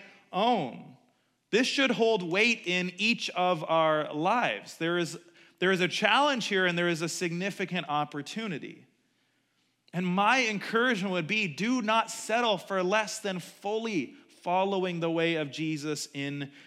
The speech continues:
your life. This is life as it should be. The invitation here that we find in the Old Testament that, that again we have echoed by Jesus is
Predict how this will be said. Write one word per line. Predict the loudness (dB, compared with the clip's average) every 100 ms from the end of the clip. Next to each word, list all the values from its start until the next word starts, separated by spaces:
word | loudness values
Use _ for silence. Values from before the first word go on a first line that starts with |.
| -16
your | -6 -2 0 0 0
life. | 0 0 -2 -6
This | -6 -6 -8
is | -6 -6 -2
life | -2 -2 -4 -10
as | -8 -8 -8
it | -10 -10 -8
should | -12 -10 -12 -16 -20 _ _ _ _ -12
be. | -6 -6 -6 -14 _ _ _ _ _ _ _ _ -18 -8
The | -2
invitation | 0 0 2 0 2 -2
here | 0 0 0
that | -2
we | -2
find | 0 0
in | 0
the | -2
Old | -2 -2
Testament | -2 -2 -4 -10 -10 -4
that, | -4 -4 -12 _ _
that | -2
again | 2 2 2 0
we | -2
have | 0 -2 0
echoed | -4 -2 -4 0
by | -2 -2
Jesus | -2 -2 -2 -2 -6 -6 -10
is | -2 -2 0 -4 -10 -12